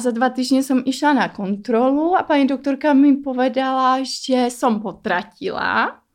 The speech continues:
Takže to bolo také, že som si vravela, „Aha, tak to asi dopadlo, jak to malo dopadnúť.“ Takže doma už to bolo takové vyčistené, no, že sme si povedali, „Tak asi to tak malo byť.“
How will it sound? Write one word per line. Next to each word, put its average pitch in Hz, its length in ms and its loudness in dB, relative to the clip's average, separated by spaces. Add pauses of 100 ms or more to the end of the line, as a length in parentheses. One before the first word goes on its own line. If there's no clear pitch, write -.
(600)
Takže 254 400 -2
to 247 80 0
bolo 226 340 0
také, 226 380 -2
že 226 160 0
som 214 240 -6
si 214 160 -8
vravela, 208 400 -2
„Aha, 285 420 2
tak 247 220 -10
to - 80 -8
asi 226 260 -2
dopadlo, 214 720 -2
jak 208 240 -10
to 185 80 -6
malo 175 320 -4
dopadnúť.“ 254 880 0 (480)
Takže 240 640 0 (160)
doma 220 400 2
už 220 240 -8
to 196 80 -6
bolo 190 240 -2
takové 202 320 -8
vyčistené, 247 880 -4
no, 226 400 -4 (640)
že 202 160 -6
sme 190 160 -10
si 190 160 -10
povedali, 202 320 -2
„Tak 247 260 -8
asi 214 220 -6
to 196 160 -10
tak 185 160 -4
malo 190 320 0
byť.“ 233 400 0